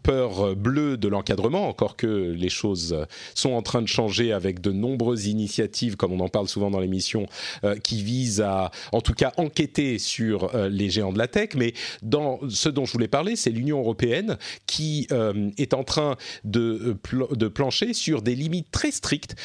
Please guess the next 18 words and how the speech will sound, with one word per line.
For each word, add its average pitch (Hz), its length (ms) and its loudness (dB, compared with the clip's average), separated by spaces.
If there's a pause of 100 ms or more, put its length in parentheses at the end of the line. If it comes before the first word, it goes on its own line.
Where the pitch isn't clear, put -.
sur 139 220 0
l'utilisation 131 720 0
de 196 340 0
la 107 140 4
reconnaissance 208 600 0
faciale, 156 680 0 (340)
euh, 101 680 2 (380)
dans 151 200 2
le 165 80 2
cadre 147 380 0
des 180 320 0
sociétés 160 420 0
privées 196 500 -2
et, 277 280 0 (100)
euh, 131 320 2
des 123 340 0
administrations 139 520 0
publiques. 143 420 -2